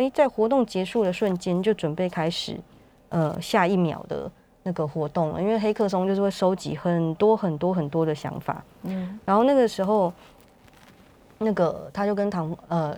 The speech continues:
Speaker 1: 敬腾老师就跟唐凤分享这种在活动里面看到的点点滴滴，然后跟唐凤说，“我感觉台湾的年轻人有越来越多人开始跟你的想法相同。”然后通常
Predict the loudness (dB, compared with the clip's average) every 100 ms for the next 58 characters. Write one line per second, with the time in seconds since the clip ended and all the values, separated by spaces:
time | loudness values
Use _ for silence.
0 | -8 0 2 2 0 0 0 0 0 0
1 | 0 0 0 0 -4 -8 -14 _ _ -6
2 | -4 -4 -6 -14 _ _ _ 0 0 0
3 | 0 -2 -2 -4 -6 -4 -2 -2 -4 -2
4 | -2 -2 -2 -2 -4 -4 -8 -8 -12 _
5 | _ -2 2 2 2 2 2 0 0 2
6 | 2 2 0 2 0 4 4 4 4 2
7 | 0 0 0 0 0 2 2 4 2 0
8 | 2 0 2 -2 -2 -4 -2 -8 -10 -14
9 | _ _ _ _ 2 4 2 0 -4 0
10 | 0 2 0 0 -2 -2 -4 -8 -8 _
11 | _ _ _ -2 2 2 2 -2 -2